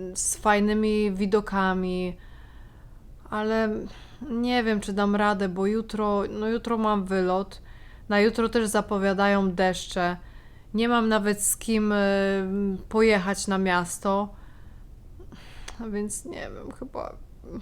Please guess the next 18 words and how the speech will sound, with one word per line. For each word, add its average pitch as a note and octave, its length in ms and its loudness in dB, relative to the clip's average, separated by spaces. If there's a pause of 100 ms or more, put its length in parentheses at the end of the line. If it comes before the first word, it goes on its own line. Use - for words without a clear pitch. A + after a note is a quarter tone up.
chyba G#3+ 260 -2
nic G#3+ 420 -6
z - 100 -8
tego. G#3+ 440 -4 (1120)
Naprawdę A#3+ 540 6
przepraszam A#3+ 720 4
was, A3+ 200 6
że G3+ 140 0
was G3 280 0
zawiodłam. F#3+ 760 2 (1700)
Ym, F#3 280 -4 (240)
jest G3+ 200 -2
mi G#3 120 0 (180)
tak B3 200 4
przykro A3 380 -4
z G#3 80 -8
tego F#3 260 -2
powodu. F#3+ 680 -2